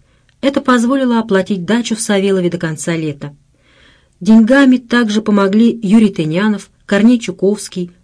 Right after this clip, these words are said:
Михаил Зощенко, Валентин Стенич. Ночевали Мандельштамы в фонтанном доме у Пуниных. Из воспоминаний Анны Ахматовой. В это время в Шереметьевском доме был так называемый «дом занимательной науки».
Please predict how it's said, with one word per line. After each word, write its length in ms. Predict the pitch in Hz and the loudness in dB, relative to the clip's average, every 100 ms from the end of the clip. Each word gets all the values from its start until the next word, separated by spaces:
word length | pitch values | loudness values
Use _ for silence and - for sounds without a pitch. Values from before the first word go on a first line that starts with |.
| - | -4
Михаил 460 | 202 214 240 262 | -2 0 0 0
Зощенко, 640 | 185 180 208 - 175 165 151 _ _ | 0 -2 -2 -6 -8 -10 -18 _ _
Валентин 440 | 185 190 175 214 | 0 0 2 2
Стенич. 600 | 214 - 170 156 143 - _ _ _ _ _ _ _ _ _ _ _ _ | 0 -6 -8 -8 -12 -18 _ _ _ _ _ _ _ _ _ _ _ _
Ночевали 440 | 220 233 269 311 294 | 0 2 2 4 4
Мандельштамы 640 | 262 214 208 - 247 240 | 4 2 0 -2 -2 -2
в 40 | |
фонтанном 600 | - 190 185 233 220 175 165 | 0 -2 0 0 0 0 0
доме 360 | 220 233 220 - | 0 2 0 -4
у 80 | 185 | -8
Пуниных. 640 | 180 175 156 147 147 - _ _ _ _ _ _ _ _ _ - | -4 -4 -4 -6 -10 -18 _ _ _ _ _ _ _ _ _ -2
Из 160 | 214 | 0
воспоминаний 680 | 208 - 220 226 269 262 240 | 0 2 4 4 4 2 0
Анны 260 | 202 208 196 | 0 0 0
Ахматовой. 640 | 190 190 160 151 143 139 _ _ _ _ _ _ _ _ - | -4 -4 -4 -6 -12 -12 _ _ _ _ _ _ _ _ 0
В 60 | |
это 180 | 247 247 | 2 2
время 260 | 233 294 269 | 4 6 4
в 60 | |
Шереметьевском 720 | - 220 220 220 208 - 180 175 | 4 4 6 4 2 -2 0 2
доме 400 | 240 254 233 - - | 4 4 2 -2 -2
был 160 | 214 277 | 0 0
так 180 | 240 | 2
называемый 760 | 226 208 214 254 262 233 226 - | 2 4 2 2 4 4 4 0
«дом 300 | - 180 254 | 0 4 4
занимательной 640 | 202 196 190 190 185 185 180 | 4 4 2 0 0 2 2
науки». 580 | 180 180 160 - 143 | 4 2 -2 -6 -12